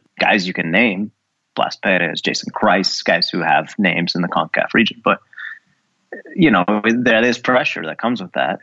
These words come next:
And he's, he's really never shied away. So I think the hat trick was the big breakout this year, but I, I remember hearing about him from the time that he became a professional when he signed with North Texas, and a little bit even before that, you know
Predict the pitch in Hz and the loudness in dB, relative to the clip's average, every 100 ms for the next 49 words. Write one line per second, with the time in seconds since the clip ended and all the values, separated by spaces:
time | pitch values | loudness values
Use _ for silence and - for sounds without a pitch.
0 | 82 82 80 82 - - _ _ _ _ | -2 -2 -2 -6 -10 -16 _ _ _ _
1 | 101 90 110 101 117 104 95 98 95 80 | 0 4 6 6 6 4 2 2 2 0
2 | 78 67 - 95 101 123 110 98 107 - | 0 -4 0 0 2 0 2 2 2 2
3 | 113 - 92 101 101 82 - 104 101 92 | 0 0 -2 0 0 0 0 2 2 0
4 | 87 - 98 90 76 87 80 90 92 90 | -4 -2 2 2 2 2 2 2 2 0
5 | 85 82 87 85 78 80 82 80 - 98 | 0 2 2 2 2 0 0 -2 2 6
6 | 95 104 98 95 95 92 - 104 90 92 | 6 4 4 4 2 2 2 0 0 -2
7 | 107 120 - 82 85 - 85 80 85 82 | 0 0 -2 -4 -4 0 0 0 -6 -2
8 | - - 107 120 131 120 107 98 90 87 | 0 0 2 4 6 6 4 2 0 -4
9 | 80 87 78 80 76 - 73 | -2 -2 2 2 2 -4 -10